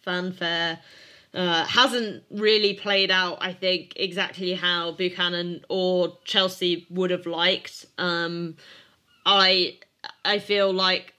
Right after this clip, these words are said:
there's just so much complexity around Chelsea's back line, which is tied into, you know, the off-pitch realities of Magda Eriksson's position within the club and how that goes with her form, and she's club captain and she's gonna leave, blah, blah, blah.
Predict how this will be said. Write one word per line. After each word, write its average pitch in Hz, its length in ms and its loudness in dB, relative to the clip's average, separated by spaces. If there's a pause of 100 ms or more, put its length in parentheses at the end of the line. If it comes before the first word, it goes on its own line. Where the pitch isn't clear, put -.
(140)
there's 208 300 0
just 208 240 -8
so 220 180 0
much 214 260 -6
complexity 190 840 -4
around 175 360 -2
Chelsea's 175 420 -6
back - 260 -4
line, 170 440 0
which 185 240 -4
is 175 160 0
tied 185 480 2
into, 170 640 -4 (320)
you 185 100 -4
know, 165 160 2
the 175 160 0
off-pitch 185 480 -4
realities 170 680 0
of 160 360 -4 (320)
Magda 180 300 0
Eriksson's 240 440 4
position 220 420 -4
within 202 220 -2
the 190 60 -2
club 190 520 4
and 185 120 -2
how 175 260 0
that 180 200 0
goes 175 240 -2
with 175 160 -6
her 220 220 -2
form, 208 420 -2
and 165 320 -8
she's 165 220 -6
club 156 180 -10
captain 269 460 0
and 196 120 -4
she's 156 160 -12
gonna 160 220 -8
leave, 196 340 -2
blah, 165 140 -4
blah, 170 360 -2
blah. - 80 -14